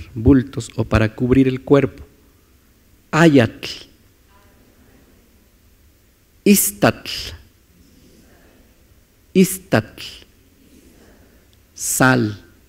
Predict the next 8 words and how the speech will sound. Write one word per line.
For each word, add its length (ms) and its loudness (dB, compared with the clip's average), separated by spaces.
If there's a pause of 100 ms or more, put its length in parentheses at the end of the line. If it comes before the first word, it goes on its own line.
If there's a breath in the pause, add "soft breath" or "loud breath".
(1900 soft breath)
Y 80 6
aquí 260 6
ocurre 480 4
también 320 0
un, 460 -2
una 440 4
cosa 320 2
interesante. 960 -2